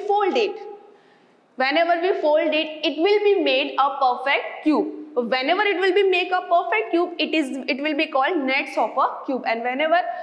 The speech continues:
it will be not made a perfect cube, proper तरीके से cube नहीं बनता है,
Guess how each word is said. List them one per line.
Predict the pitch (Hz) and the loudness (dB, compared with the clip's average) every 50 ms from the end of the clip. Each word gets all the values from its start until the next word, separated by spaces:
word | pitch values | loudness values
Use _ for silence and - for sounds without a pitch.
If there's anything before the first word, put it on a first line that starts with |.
| - - - - | -12 -10 -6 -4
it | 294 254 277 | -4 -2 -2
will | 302 311 | 0 0
be | 311 320 | 0 0
not | 294 254 247 453 339 453 494 466 381 | 0 2 4 4 4 4 2 0 0
made | 381 381 349 | 0 2 2
a | 381 381 | 0 2
perfect | 381 381 339 330 349 349 330 320 330 - | 2 2 2 2 2 0 -2 -2 -2 0
cube, | - 349 330 247 226 - 370 - - - - - | 2 2 2 2 0 -2 -6 -8 -8 -8 -4 -2
proper | 277 262 262 - 339 339 339 | -2 0 0 0 0 0 0
तरीके | 320 294 285 285 - 294 294 | 0 -2 -2 -2 -4 -4 -4
से | - 339 294 302 | -2 -4 -4 -4
cube | 302 294 285 262 | -4 -4 -4 -4
नहीं | 294 294 320 349 359 523 508 415 | -2 -2 0 2 2 2 4 2
बनता | 339 294 269 - - 247 233 240 247 | 2 0 0 0 0 0 0 0 0
है, | 240 214 233 247 | -2 -2 -2 -2